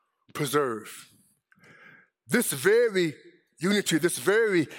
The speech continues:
sameness, this very agreement that we are called to preserve, that God produced in Jesus Christ himself prays for in John seventeen,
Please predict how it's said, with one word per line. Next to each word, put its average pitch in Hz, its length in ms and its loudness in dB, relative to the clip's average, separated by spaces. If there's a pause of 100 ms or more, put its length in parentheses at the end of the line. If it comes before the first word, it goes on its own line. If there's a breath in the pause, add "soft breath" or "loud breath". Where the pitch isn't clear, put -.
(140 loud breath)
sameness, 208 920 2
this 185 220 0
very 196 640 2 (340)
agreement 165 720 -2 (540 loud breath)
that 151 180 0
we 202 140 2
are 180 80 2
called 196 680 0
to 185 280 -2
preserve, 151 960 -4 (1400 loud breath)
that 147 180 0
God 170 440 2 (140)
produced - 720 -4
in 135 140 -6
Jesus 180 680 -4 (680 soft breath)
Christ - 480 0
himself 151 560 -2
prays 170 420 0
for 143 260 0
in 123 140 -2
John 123 540 0 (320 loud breath)
seventeen, 131 880 -2